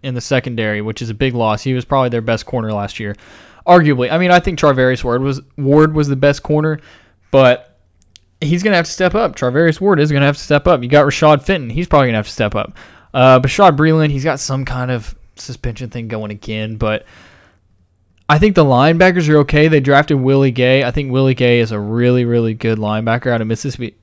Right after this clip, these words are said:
Mississippi State. Um, he's just a prototype N F L linebacker.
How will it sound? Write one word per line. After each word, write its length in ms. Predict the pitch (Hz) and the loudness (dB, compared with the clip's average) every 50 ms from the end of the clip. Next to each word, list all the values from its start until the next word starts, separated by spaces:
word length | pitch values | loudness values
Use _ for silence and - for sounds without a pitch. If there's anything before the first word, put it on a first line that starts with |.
| _ | _
Mississippi 460 | - 139 135 135 139 135 - 143 127 117 | -4 -4 -2 -2 -2 -4 -2 -2 -2 -2
State. 440 | - - - 120 120 139 151 - - - - _ _ _ _ _ _ - | -2 -2 0 0 2 0 0 -4 -10 -20 -20 _ _ _ _ _ _ -10
Um, 340 | 135 123 117 117 117 117 113 | -6 -2 -2 0 0 0 -2
he's 180 | 120 151 151 - | -2 -2 -4 -4
just 240 | - 175 170 - - | -4 -4 -4 -2 -4
a 40 | 170 | -4
prototype 600 | - - 139 139 147 147 - 165 147 135 127 - - | 0 2 4 4 4 4 4 2 2 2 0 -2 -4
N 140 | 139 131 | -2 0
F 160 | 131 135 135 143 | 0 2 2 2
L 160 | 131 127 120 | 2 2 2
linebacker. 540 | 113 107 107 107 104 101 - - - - | 0 0 -2 -4 -6 -8 -10 -12 -16 -20